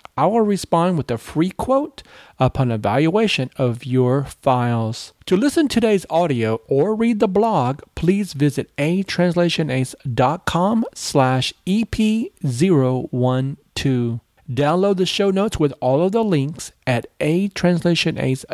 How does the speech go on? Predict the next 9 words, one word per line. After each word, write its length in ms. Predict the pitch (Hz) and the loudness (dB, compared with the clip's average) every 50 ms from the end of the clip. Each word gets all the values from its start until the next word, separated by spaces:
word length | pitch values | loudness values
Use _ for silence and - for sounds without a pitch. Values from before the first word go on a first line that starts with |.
| 160 135 113 | -6 -2 2
dot 320 | 127 120 127 151 - _ | 4 4 4 2 -2 _
com 360 | - 156 160 175 196 214 190 - - - - - _ | 0 0 2 2 2 0 0 -2 -6 -18 -20 -20 _
slash 600 | - - - - 147 135 127 123 120 123 - - _ _ | -12 -10 -4 0 0 2 2 0 0 -2 -4 -8 _ _
E 220 | - 180 196 202 190 | -2 -2 0 0 -2
P 480 | - - 196 208 208 208 214 262 - - _ - | -2 -2 0 0 0 0 -4 -6 -8 -10 _ -4
zero 460 | 131 117 113 120 156 185 202 214 214 | -4 -2 0 2 2 2 4 4 2
one 380 | 214 190 147 143 143 147 151 147 | 2 2 2 2 2 2 0 -2
two 460 | - - - 131 127 127 127 131 127 - _ _ _ _ _ - | -4 -2 0 2 2 2 0 0 -4 -6 _ _ _ _ _ 0
A. 420 | 127 117 113 110 110 107 107 - | 0 2 2 0 -2 -4 -6 -8